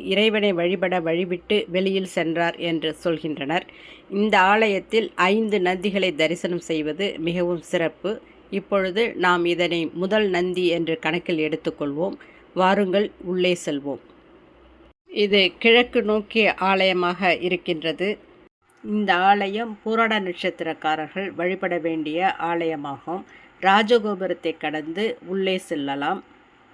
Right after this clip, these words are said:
பெரிய பலிபீடம் இருக்கின்றது. கொடிமரம் இல்லை இந்த ஆலயத்தில்.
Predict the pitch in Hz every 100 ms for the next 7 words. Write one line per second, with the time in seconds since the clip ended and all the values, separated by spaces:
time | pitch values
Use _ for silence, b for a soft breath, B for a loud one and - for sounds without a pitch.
0 | - _ _ - 214 226 233 226 180 190
1 | 190 185 175 160 151 160 165 147 151 147
2 | 202 - - 196 226 214 202 190 139 160
3 | 175 165 147 165 156 151 165 156 147 -
4 | 202